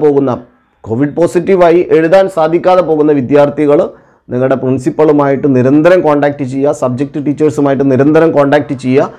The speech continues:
നിങ്ങളുടെ ലൂസേഴ്സ് date announce ചെയ്യും. ജില്ലയിൽ ഒരു centro അല്ലെങ്കിൽ maximum രണ്ട് centro ഒക്കെയാണ് വിദ്യാർത്ഥികളുടെ അവൈലബിലിറ്റിക്ക് അനുസരിച്ച് ഉണ്ടായിരിക്കുകയുള്ളൂ. അത് ഉപയോഗപ്പെടുത്തി ഈ ജൂലൈ അവസാനത്തിൽ വരുന്ന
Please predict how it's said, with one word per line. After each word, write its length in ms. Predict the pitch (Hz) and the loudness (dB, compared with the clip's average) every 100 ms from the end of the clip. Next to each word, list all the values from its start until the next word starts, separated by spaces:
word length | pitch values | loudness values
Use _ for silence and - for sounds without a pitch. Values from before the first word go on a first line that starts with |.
| _ _ 131 | _ _ -4
നിങ്ങളുടെ 240 | 135 143 135 | 2 2 4
ലൂസേഴ്സ് 540 | 139 143 175 185 160 135 135 | 2 2 2 0 0 0 2
date 440 | 147 160 - 226 262 - _ - | 4 2 -2 -4 -4 -6 _ -8
announce 360 | 127 156 170 180 - | -2 0 0 -4 -6
ചെയ്യും. 200 | 160 220 160 | -2 -2 0
ജില്ലയിൽ 380 | 165 165 170 165 | 2 2 4 4
ഒരു 120 | 151 190 | 2 2
centro 320 | 175 160 147 170 143 | 0 -2 -2 -2 -2
അല്ലെങ്കിൽ 300 | 147 156 175 143 | -2 -2 -2 -2
maximum 460 | 139 160 - 233 214 | -4 -6 -4 0 2
രണ്ട് 180 | 165 156 143 | 2 0 0
centro 280 | 147 135 139 143 _ _ 143 | -2 0 -4 -6 _ _ -12
ഒക്കെയാണ് 440 | 135 175 160 151 156 | 0 2 4 4 0
വിദ്യാർത്ഥികളുടെ 720 | 139 147 147 151 147 147 143 143 | 0 2 0 0 0 2 2 0
അവൈലബിലിറ്റിക്ക് 640 | 139 143 139 131 143 139 | 0 0 -2 -4 -4 -4
അനുസരിച്ച് 360 | 139 131 131 131 120 | -4 -4 -6 -6 -4
ഉണ്ടായിരിക്കുകയുള്ളൂ. 840 | 120 139 160 175 180 185 170 190 233 - _ _ _ - | 2 4 4 2 2 0 2 2 0 -6 _ _ _ 0
അത് 100 | 226 254 | 2 4
ഉപയോഗപ്പെടുത്തി 760 | 190 190 170 143 135 - 117 120 143 - _ _ - | 4 2 2 -2 -2 -4 -4 -4 -6 -12 _ _ -12
ഈ 180 | 110 139 156 147 - _ _ 120 135 | -4 0 0 -2 -8 _ _ -12 -4
ജൂലൈ 380 | 135 170 180 190 135 | 2 4 4 2 0
അവസാനത്തിൽ 580 | 139 156 185 196 202 190 175 | -2 -2 0 0 0 0 0
വരുന്ന 220 | 160 | 0